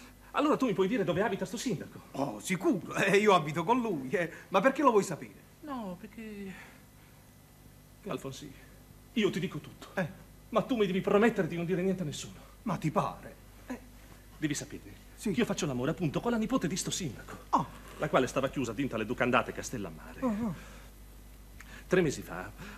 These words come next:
Speaker 1: appena arrivato alla villa che teniamo a Castellammare,
Speaker 2: Ah.
Speaker 1: l'ho vista che passeggiava dinto il giardino. La finestra della camera mia affaccia sul giardino del collegio. Che ti devo dire, amico mio? Me ne innamorai talmente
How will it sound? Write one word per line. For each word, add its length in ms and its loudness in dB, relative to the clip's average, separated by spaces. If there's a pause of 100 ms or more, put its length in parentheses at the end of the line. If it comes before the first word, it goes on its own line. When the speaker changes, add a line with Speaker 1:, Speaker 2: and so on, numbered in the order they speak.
(120)
Speaker 1:
appena 280 6
arrivato 300 6
alla 100 4
villa 220 0
che 100 -6
teniamo 320 0
a 60 -2
Castellammare, 600 -2 (180)
Speaker 2:
Ah. 20 -6 (1120)
Speaker 1:
l'ho 140 0
vista 300 -6
che 120 -6
passeggiava 480 -6
dinto 300 -10
il 40 -10
giardino. 480 -12 (1600)
La 100 -2
finestra 400 0
della 160 0
camera 260 -2
mia 200 -2
affaccia 280 -4
sul 160 -6
giardino 300 0
del 120 -4
collegio. 460 -6 (840)
Che 180 2
ti 100 -8
devo 200 -6
dire, 200 -6
amico 220 -6
mio? 220 -10 (720)
Me 100 12
ne 80 12
innamorai 400 8
talmente 500 -6